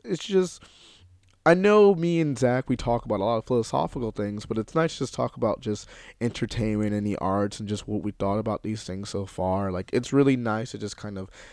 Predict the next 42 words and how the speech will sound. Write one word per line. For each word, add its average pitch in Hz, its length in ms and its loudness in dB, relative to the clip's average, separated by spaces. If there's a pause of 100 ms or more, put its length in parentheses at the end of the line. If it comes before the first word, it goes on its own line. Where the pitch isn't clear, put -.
(140)
take 127 180 2
a 120 60 0
step 110 340 -2
back 107 280 0
for, 101 280 -2
like, 95 280 -4
reality 104 680 4
of 113 100 4
things, 113 460 0
of 104 160 -6
how 87 300 -2 (180)
moronic 107 720 2
people 104 360 -2
are, 92 320 0
and 101 140 -6
just 104 200 -10
talk 98 240 -4
about 101 300 -4 (320)
the 120 100 2
smaller 165 420 6
things 127 280 -2
when 113 80 -4
it 104 60 -8
comes 104 260 -8
to 101 60 -10
the 95 140 -10
arts. 95 460 -6
It's, - 320 -4 (380)
it's - 100 -6
kind 277 180 2
of 277 80 0
fun. 101 380 2 (260)
Like, 101 340 -2 (220)
especially 160 480 6
when 151 120 4
you 143 40 6
understand 123 380 0
how 117 140 -2
these 110 160 -6
companies 107 600 -4
and 104 80 -8
corporations, 101 880 -4